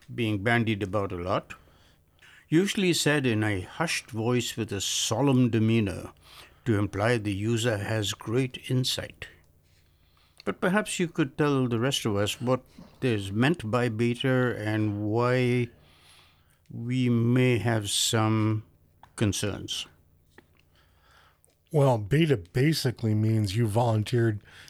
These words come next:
Speaker 2: to be an unpaid crash test dummy. <laughs> And it's actually been the biggest issue in the last nine months when Adobe started offering their beta software to the general user populace. Their hidden telemetry tracking software sends detailed information back to Adobe,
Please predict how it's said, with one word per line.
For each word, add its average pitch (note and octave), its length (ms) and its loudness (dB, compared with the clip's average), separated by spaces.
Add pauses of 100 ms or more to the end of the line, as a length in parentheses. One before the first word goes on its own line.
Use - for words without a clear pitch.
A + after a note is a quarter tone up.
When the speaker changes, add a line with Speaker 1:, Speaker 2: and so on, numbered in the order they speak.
Speaker 2:
to A2+ 100 -4
be A2+ 140 4
an A2+ 100 4
unpaid A2 580 0
crash B2+ 420 0
test G2 320 -6
dummy. F2 340 -4 (260)
<laughs> D3 100 0 (640)
And C#3 220 4
it's - 220 -2
actually F#3 280 2
been D3+ 200 4
the C#3 60 4
biggest C#3+ 380 0
issue G#3 200 0
in B2+ 100 4
the A2+ 60 2
last B2 440 2
nine C3+ 340 2
months G3+ 400 0 (580)
when D3 420 4
Adobe C#3+ 280 4
started F3 380 0
offering C3 480 2
their C3 120 4
beta C3+ 320 0
software D#3 440 0
to - 120 -4
the B2+ 120 0
general C#3 340 2
user C#3+ 240 2
populace. - 640 -4 (880)
Their A#2 200 2
hidden E3 320 2
telemetry C#3+ 600 0
tracking D#3 460 0
software C3+ 480 0
sends C#3 400 2
detailed D3+ 460 0
information C#3 560 0
back B2+ 220 0
to A2 120 -4
Adobe, D3 420 0